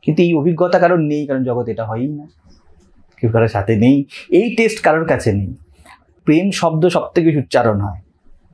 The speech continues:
সব থেকে কম লোক এই কথাটা বোঝে। ভগবান শব্দ সব থেকে বেশি উচ্চারণ হয়, সব থেকে কম লোক বোঝে। আর কথায় কথায় ভগবানের নাম আসে আর প্রেমের কথা আসে।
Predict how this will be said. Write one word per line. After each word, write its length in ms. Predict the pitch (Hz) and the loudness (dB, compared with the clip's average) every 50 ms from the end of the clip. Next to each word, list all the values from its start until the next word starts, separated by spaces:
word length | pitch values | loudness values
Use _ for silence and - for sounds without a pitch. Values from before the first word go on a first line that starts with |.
| _ - | _ -10
সব 320 | - - 147 165 160 - - | -4 -2 -2 -2 -2 0 0
থেকে 160 | 196 170 - | 0 2 2
কম 200 | 160 143 139 139 | 0 0 0 -2
লোক 180 | 135 131 113 | -2 -2 0
এই 80 | 120 113 | 0 0
কথাটা 280 | - 104 101 101 104 95 | 0 0 0 -2 -2 -2
বোঝে। 280 | 92 92 98 - - - - - _ _ _ _ _ _ _ _ _ _ _ _ _ _ _ _ _ - | -4 -6 -8 -10 -14 -20 -20 -20 _ _ _ _ _ _ _ _ _ _ _ _ _ _ _ _ _ -2
ভগবান 340 | 117 151 151 175 202 214 220 | 0 2 2 2 2 0 0
শব্দ 240 | 208 202 185 180 196 | -2 -2 0 2 0
সব 200 | 185 185 180 - | 0 0 0 0
থেকে 140 | - 202 190 | 0 0 2
বেশি 120 | 190 185 | 2 0
উচ্চারণ 300 | 180 - 165 139 127 117 | 0 0 0 0 2 0
হয়, 120 | 113 110 107 | -2 -2 -2
সব 340 | - - 139 151 - - - | -2 -4 -4 -4 -4 -4 -2
থেকে 140 | 196 190 185 | 0 0 2
কম 220 | 160 143 120 113 | 2 0 -2 -2
লোক 160 | 110 107 101 | -2 -4 -6
বোঝে। 460 | 101 107 101 - - - - - - - - - - - _ _ - - - - - - | -6 -10 -12 -14 -16 -18 -20 -20 -20 -20 -20 -20 -20 -20 _ _ -16 -16 -16 -18 -14 -10
আর 120 | - 123 - - - | -8 -8 -8 -2 0
কথায় 360 | - 160 - - 220 240 233 - | 0 2 4 4 2 2 2 0
কথায় 220 | 214 196 202 196 | 2 4 2 2
ভগবানের 380 | 165 160 147 143 151 143 135 127 | 2 0 0 0 -2 -2 -2 -2
নাম 220 | 123 117 113 113 | -2 -2 -4 -4
আসে 180 | 120 117 - 135 | -4 -2 0 0
আর 80 | 123 | 0
প্রেমের 340 | - - 120 117 120 117 107 | 0 -2 -2 -2 -2 -4 -6
কথা 260 | - 110 98 - 107 | -8 -10 -12 -12 -14
আসে। 280 | - - - - - | -14 -14 -16 -18 -20